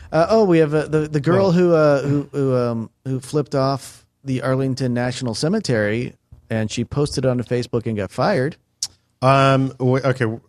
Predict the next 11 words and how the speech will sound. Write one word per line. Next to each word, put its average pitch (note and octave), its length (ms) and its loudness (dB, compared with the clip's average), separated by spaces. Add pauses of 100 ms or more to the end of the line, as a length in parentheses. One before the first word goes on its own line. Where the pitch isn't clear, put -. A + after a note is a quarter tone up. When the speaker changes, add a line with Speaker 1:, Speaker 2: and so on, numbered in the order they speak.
(140)
Speaker 2:
what A#2 400 -4
is C3 120 -2
the B2+ 100 -2
Arlington B2+ 460 0
National B2 340 -4
Cemetery? C3+ 680 -6
Speaker 1:
That B2 320 0
is G#2+ 160 -2
where A2 240 -4
all G2+ 560 -4
the, F#2+ 420 -12